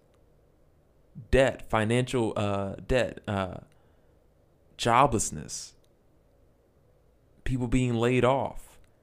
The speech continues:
people filing for bankruptcy. All of these things skyrocketed with covid. Businesses being shut down.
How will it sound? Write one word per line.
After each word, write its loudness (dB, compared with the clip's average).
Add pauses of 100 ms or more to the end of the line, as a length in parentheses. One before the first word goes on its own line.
(1000)
people 2
filing 0
for -6
bankruptcy. -2
All 2
of -2
these 4
things 2
skyrocketed 0
with -6
covid. -4 (600)
Businesses 8
being 0
shut -10
down. -12